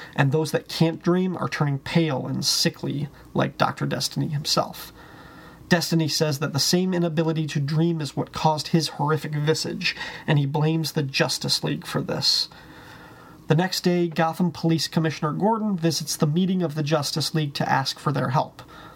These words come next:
He couldn't go to Batman because the Dark Knight is currently launching the series Batman and the Outsiders against the wishes of the Justice League of America and many fans of Jim Aparo.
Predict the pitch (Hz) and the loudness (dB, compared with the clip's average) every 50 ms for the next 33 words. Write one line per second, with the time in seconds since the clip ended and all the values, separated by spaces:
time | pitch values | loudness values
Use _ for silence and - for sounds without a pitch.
0 | - - - - 170 139 - 190 190 202 190 165 160 156 143 143 175 170 160 - | -20 -20 2 2 2 4 4 2 2 2 2 2 2 2 2 2 2 0 0 0
1 | 147 139 139 143 151 147 147 139 - 151 151 139 131 139 143 135 165 165 165 165 | 0 0 0 0 0 -2 -4 0 2 2 2 2 0 -2 0 2 2 2 2 0
2 | - 165 160 160 160 165 156 - - - - 185 185 165 160 170 156 147 143 147 | 2 2 2 2 2 0 -2 -2 -2 0 2 2 2 2 0 0 0 2 0 0
3 | 156 156 143 - 165 160 151 135 - - 156 151 156 156 156 143 - - - - | 0 0 -2 -2 -2 0 2 2 2 2 2 0 0 0 0 -2 -4 -6 -12 -14
4 | - - 139 143 160 175 - - 196 196 196 185 170 165 156 160 160 - - 156 | -6 0 2 2 2 2 2 2 2 2 2 2 2 2 0 2 2 2 0 0
5 | 156 - - - 127 135 135 135 135 156 147 - - - - 160 151 139 170 170 | -2 -2 0 0 0 0 0 -4 -6 -4 -2 -4 -4 0 0 0 2 4 2 2
6 | 156 - - - 160 139 135 143 135 - 165 156 139 151 143 135 - - 139 - | 2 -2 -4 -2 -2 0 0 0 0 2 0 2 2 0 -2 -2 -2 -2 0 0
7 | 143 131 - - 151 - - 160 151 139 151 156 135 135 139 139 139 139 135 - | 0 0 0 -2 -2 0 0 0 0 2 0 0 0 0 0 2 0 0 0 0
8 | - 151 143 - - - - - - - - 170 180 180 156 156 160 160 156 156 | 0 0 0 -2 -8 -14 -16 -16 -10 0 2 2 2 2 2 2 0 0 2 0
9 | 147 - 160 151 151 143 143 160 139 135 - - 151 139 139 135 - - 143 135 | 0 0 0 2 2 2 0 0 -2 -2 0 0 0 0 0 0 0 0 0 0
10 | - - 147 - | 0 -4 -6 -8